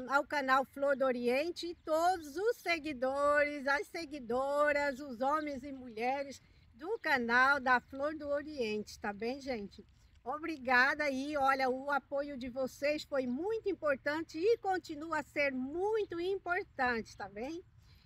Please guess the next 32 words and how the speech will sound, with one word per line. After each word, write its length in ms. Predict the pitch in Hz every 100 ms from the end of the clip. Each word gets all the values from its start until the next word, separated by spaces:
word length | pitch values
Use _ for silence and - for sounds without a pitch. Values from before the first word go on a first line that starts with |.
| -
Então, 420 | 285 - 311 359 370 440
obrigada 560 | 392 339 294 330 349
a 60 | 320
todos. 760 | - 302 285 269 - 214 - - - -
Vou 180 | 285 403
passar 400 | 415 392 359 330
a 60 | 339
estatística 720 | - 311 - 320 330 - -
aqui 300 | 294 - 302
do 160 | 269 302
YouTube 500 | 277 254 302 339 381
pra 240 | 302 294
gente 420 | 262 294 311 294
dar 320 | 233 254 330
início 560 | 339 269 262 349 - 302
ao 140 | 302
sorteio, 560 | 330 339 339 294 294 269
porque 480 | 285 277 - 277 285 _ _ -
aí 240 | 269 294
muitos 360 | 330 359 415 -
coraçãozinhos 800 | 320 311 311 302 277 285 320 339
ansiosos 1160 | 508 - 381 269 277 392 302 285 226 254 254 -
que 100 | -
estão 380 | 262 - 302 294
desejosos 840 | 330 440 339 285 226 269 311 311 - _ _
pra 180 | 320 359
ganhar 460 | 311 285 269 294 320
uma 200 | 330 320
prendinha, 680 | 330 349 254 262 294 277
não 200 | 254 240
é, 220 | 233 285 330
gente? 480 | 277 220 190 -